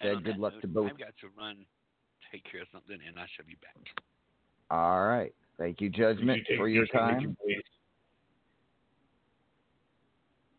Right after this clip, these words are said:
Speaker 1: Why? Are you, you afraid of something there, El Vacant?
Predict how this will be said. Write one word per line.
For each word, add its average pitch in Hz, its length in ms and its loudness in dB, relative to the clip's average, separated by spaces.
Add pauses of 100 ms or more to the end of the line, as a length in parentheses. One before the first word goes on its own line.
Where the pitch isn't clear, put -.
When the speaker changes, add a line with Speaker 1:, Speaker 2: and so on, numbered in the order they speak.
(960)
Speaker 1:
Why? 127 300 2
Are 95 120 4
you, 113 280 -4
you 123 160 0
afraid 139 320 0
of 165 120 -2
something 190 380 0
there, 185 200 -2
El 185 120 -2
Vacant? 190 400 -2